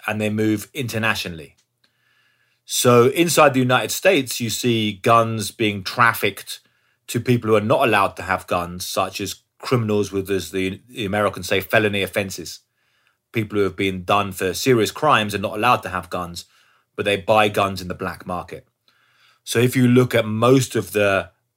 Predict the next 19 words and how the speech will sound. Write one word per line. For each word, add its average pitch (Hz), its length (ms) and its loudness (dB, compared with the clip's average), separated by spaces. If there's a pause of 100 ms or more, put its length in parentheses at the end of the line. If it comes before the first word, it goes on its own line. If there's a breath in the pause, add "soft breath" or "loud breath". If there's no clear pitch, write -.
(140)
gun 123 260 6
homicides 110 800 2
inside 127 400 2
the 98 80 -2
United 92 300 -6
States, - 420 -14 (640 soft breath)
and 104 120 -6
in 107 120 -2
cities 107 360 0
such 101 220 -2
as 98 220 -6
the, 98 180 -2
the 98 100 -4
real 110 160 4
murder 104 320 2
capitals 113 580 -2
like 90 220 -4
Baltimore, 101 480 -2
Maryland, 90 520 -2